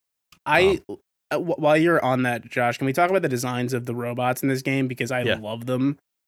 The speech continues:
Speaker 2: It's so
Speaker 1: They're
Speaker 2: good.
Speaker 1: all, like, these helper androids that are, like, very common to, like, families or businesses and stuff. And the, like, main interesting thing about their design is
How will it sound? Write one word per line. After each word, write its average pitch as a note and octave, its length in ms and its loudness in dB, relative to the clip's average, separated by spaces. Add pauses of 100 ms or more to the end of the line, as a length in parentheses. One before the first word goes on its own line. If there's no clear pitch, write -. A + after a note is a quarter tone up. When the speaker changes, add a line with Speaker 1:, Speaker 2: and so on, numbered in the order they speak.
Speaker 2:
It's A2 160 -6
so - 160 -4
Speaker 1:
They're D3 220 4
Speaker 2:
good. - 60 -14 (240)
Speaker 1:
all, D3+ 220 4
like, F3+ 200 4
these D#3 240 2
helper C#3 540 2
androids D3 640 4
that B2 120 2
are, B2 80 0
like, A#2+ 180 -2
very B2+ 240 2
common B2 460 0
to, C3 160 -2
like, B2 160 -2
families B2 540 2
or B2 60 0
businesses B2+ 440 0
and C3 100 -4
stuff. C#3 380 0 (380)
And C3+ 160 4
the, C#3 40 4
like, B2+ 240 2
main D3+ 460 4 (160)
interesting C3+ 420 0
thing C3+ 140 2
about C3+ 160 4
their C3 140 2
design B2 420 2
is B2 220 0